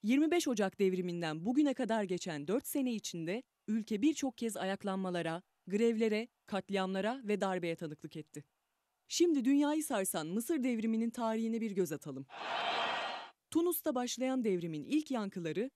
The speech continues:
yirmi beş Ocak'ta karşılık buldu. Milyonlarca Mısırlı, otuz yıldır iktidarda olan Hüsnü Mübarek'e karşı eylem çağrısında bulundu.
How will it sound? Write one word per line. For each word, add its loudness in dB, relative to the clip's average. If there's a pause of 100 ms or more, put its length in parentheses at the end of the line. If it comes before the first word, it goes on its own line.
(120)
yirmi 2
beş 0
Ocak'ta -6
karşılık -10
buldu. -10 (520)
Milyonlarca 0
Mısırlı, -4 (200)
otuz 0
yıldır 0
iktidarda 0
olan -2
Hüsnü -2
Mübarek'e 0
karşı -2
eylem -2
çağrısında -8
bulundu. -8